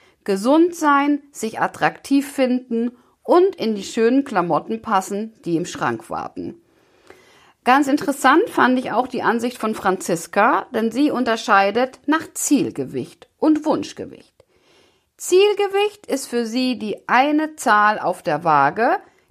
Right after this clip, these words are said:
die allerdings variabel ist, aber für sie als Anhaltspunkt steht. Und Wunschgewicht ist das Wohlfühlgewicht. Ja, wie ihr seht schon, ne, ein großes Feld und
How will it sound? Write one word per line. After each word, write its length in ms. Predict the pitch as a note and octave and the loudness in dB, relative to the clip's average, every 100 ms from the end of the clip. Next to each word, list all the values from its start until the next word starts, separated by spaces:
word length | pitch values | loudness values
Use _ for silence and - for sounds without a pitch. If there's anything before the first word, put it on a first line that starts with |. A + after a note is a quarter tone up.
| - | -6
die 140 | A3+ | 2
allerdings 540 | F3+ F#3+ F3 E3+ E3 C#3 | 2 4 0 -2 -2 0
variabel 680 | B2 D3+ C#3 G#2 A#2+ A3 | 0 2 2 4 4 4
ist, 340 | A3 F#4 - - | 2 2 -2 -2
aber 220 | E3 D#3+ | 2 2
für 200 | E3+ E3 | 0 -6
sie 200 | E3+ E3+ | -2 -2
als 220 | F2+ - | -2 -2
Anhaltspunkt 880 | G2 C3 F3 F#3+ - - C#4+ D4 D#4+ | -2 -2 -2 -4 -6 -6 -2 0 0
steht. 400 | - D4 E4+ A4+ _ _ - - - | -4 -4 -2 -4 _ _ -20 -20 -4
Und 220 | - G4 | -2 2
Wunschgewicht 880 | D4 D4 D4 - C#4 D4+ D4 - - _ | 4 4 4 0 0 0 -2 -10 -20 _
ist 360 | - G#3 - - - | -6 -6 -8 -18 -6
das 240 | G#3+ - | -6 -4
Wohlfühlgewicht. 960 | F3 C#3 - G2+ G#2 F2+ F#2 D#2+ _ _ _ _ _ _ _ | -2 -2 -2 -8 -6 -8 -12 -18 _ _ _ _ _ _ _
Ja, 340 | D4+ G#3+ C3+ - _ | 2 4 2 -4 _
wie 260 | - A3 A3+ | -12 -6 0
ihr 140 | A#3 | 0
seht 360 | G#3+ A#3 B3+ - | 2 0 0 -2
schon, 520 | C#4+ C4 C#4 D4 D4+ _ - | 2 4 4 2 -2 _ -4
ne, 240 | G#3+ B3+ - | -2 0 -2
ein 180 | G#3+ | -4
großes 480 | A3 A3+ A#3+ B3 A3+ | -4 -2 -2 -4 -10
Feld 520 | - G#3 G#3+ C4 C#4+ - | -2 2 4 2 0 0
und 240 | B3 A#3+ | 0 -2